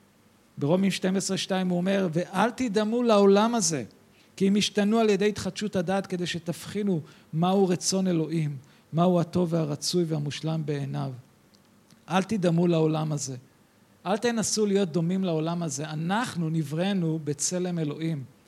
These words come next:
החותם של אלוהים נמצא עלינו. אנחנו צריכים לתת לאלוהים את מה שלאלוהים,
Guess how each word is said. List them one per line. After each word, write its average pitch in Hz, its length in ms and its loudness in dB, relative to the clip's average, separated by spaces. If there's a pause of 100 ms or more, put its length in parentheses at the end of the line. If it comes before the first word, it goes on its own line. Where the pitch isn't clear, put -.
(460)
החותם 175 520 -2
של 202 200 -2
אלוהים 180 280 0
נמצא 180 360 -4
עלינו. 165 420 -2 (1120)
אנחנו 214 320 -2
צריכים 220 340 0
לתת 208 360 -2
לאלוהים 196 440 2
את 160 140 -4
מה 180 140 -2
שלאלוהים, 165 680 -4